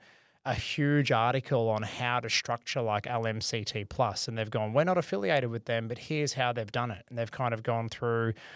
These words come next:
you know, the different legal, uh, loopholes, the structures to set up, um, the membership terms, competition terms, the permits needed in relevant states, and all those kind of things. So,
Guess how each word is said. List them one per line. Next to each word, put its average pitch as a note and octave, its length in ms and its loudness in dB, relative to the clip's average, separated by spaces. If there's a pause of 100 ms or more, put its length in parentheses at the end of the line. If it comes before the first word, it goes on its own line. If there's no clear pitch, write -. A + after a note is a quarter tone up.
(300)
you C3 60 2
know, A#2 120 4
the A2 120 -2
different A2+ 480 -2
legal, B2+ 600 0
uh, B2 220 6
loopholes, B2 760 2
the G2+ 80 -6
structures - 680 -2
to B2 80 -6
set B2+ 260 -2
up, B2 300 0 (480)
um, G#2+ 520 0 (280)
the A#2 380 0
membership C#3 540 2
terms, A2+ 440 -2
competition C#3 640 -2
terms, A2 440 -4
the G#2+ 80 -6
permits C3 560 0
needed B2+ 300 -2
in A#2+ 100 -2
relevant A#2+ 440 2
states, B2 420 0
and C3+ 100 -2
all C3 120 2
those A#2+ 200 2
kind A#2+ 220 -2
of G#2+ 60 -4
things. A#2+ 300 -2
So, A#2+ 260 2